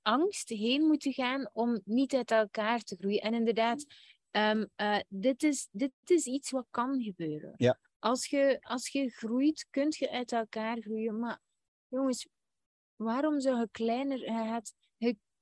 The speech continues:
Speaker 1: waarom ze, als je je altijd kleiner gaat houden dan dat je zijt, want dat is het eigenlijk,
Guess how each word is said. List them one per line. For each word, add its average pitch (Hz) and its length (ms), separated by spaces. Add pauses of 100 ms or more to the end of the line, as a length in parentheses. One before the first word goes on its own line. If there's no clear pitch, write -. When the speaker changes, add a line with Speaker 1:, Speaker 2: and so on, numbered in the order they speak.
(140)
Speaker 1:
waarom 262 360
ze, 262 180
als - 200
je 247 240
je 254 140
altijd 285 280
kleiner 247 500
gaat 226 260
houden 208 300
dan 208 160
dat 202 180
je 190 100
zijt, 208 580
want 214 200
dat 214 180
is 262 220
het 311 200
eigenlijk, 277 540